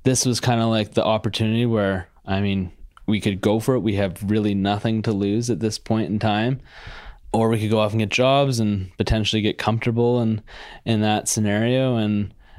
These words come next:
not have the desire to do it five or ten years down the road.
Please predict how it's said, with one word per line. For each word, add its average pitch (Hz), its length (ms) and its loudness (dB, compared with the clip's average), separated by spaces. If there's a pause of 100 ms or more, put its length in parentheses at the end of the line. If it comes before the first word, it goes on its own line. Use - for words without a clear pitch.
(180)
not 104 300 2
have 104 480 -2 (560)
the 113 100 2
desire 104 600 0
to 101 160 -2
do 110 180 2
it - 260 -2 (380)
five 104 300 2
or 104 40 0
ten 101 240 0
years 98 200 -2
down 98 180 0
the 98 80 0
road. 98 380 0